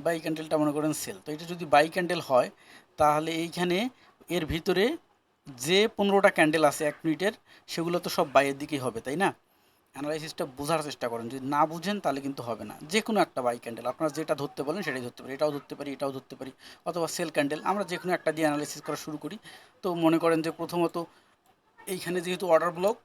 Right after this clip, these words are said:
<coughs> এবং তারপরে বাই, so আমরা এইটা দিয়ে শুরু করি, তাহলে স্ট্র্যাটেজিটা বুঝতে সুবিধা হবে। সরি, ওটা তো এক মিনিটের ক্যান্ডেল ছিল, আমরা পনেরো মিনিটে যাই, হ্যাঁ, পনেরো মিনিট থেকে অ্যানালাইসিসটা বুঝে আসি। যেমন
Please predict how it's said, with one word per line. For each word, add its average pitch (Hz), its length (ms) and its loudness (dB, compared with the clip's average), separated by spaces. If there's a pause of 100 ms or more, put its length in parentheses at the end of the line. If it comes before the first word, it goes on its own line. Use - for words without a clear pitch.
<coughs> - 1600 -4
এবং 151 120 2 (120)
তারপরে 160 300 2 (100)
বাই, 165 140 6 (440)
so - 120 -4
আমরা 180 220 2
এইটা 160 220 -4
দিয়ে 160 100 -4 (100)
শুরু 151 220 -2
করি, 147 140 -6 (400)
তাহলে 151 240 0 (260)
স্ট্র্যাটেজিটা 151 520 -4
বুঝতে 147 200 -12 (100)
সুবিধা 123 300 -10
হবে। 104 140 -14 (480)
সরি, 127 220 0
ওটা 135 140 -10
তো 165 120 2
এক 151 120 -2
মিনিটের 156 240 -2
ক্যান্ডেল 131 260 -4
ছিল, 165 180 -8
আমরা 180 200 -2
পনেরো 202 240 6
মিনিটে 131 280 0
যাই, 117 180 -10
হ্যাঁ, 233 140 -4 (220)
পনেরো 156 240 2
মিনিট 165 200 -2
থেকে 208 120 -4
অ্যানালাইসিসটা 139 480 -2
বুঝে 117 260 -8
আসি। - 140 -16 (680)
যেমন 185 180 2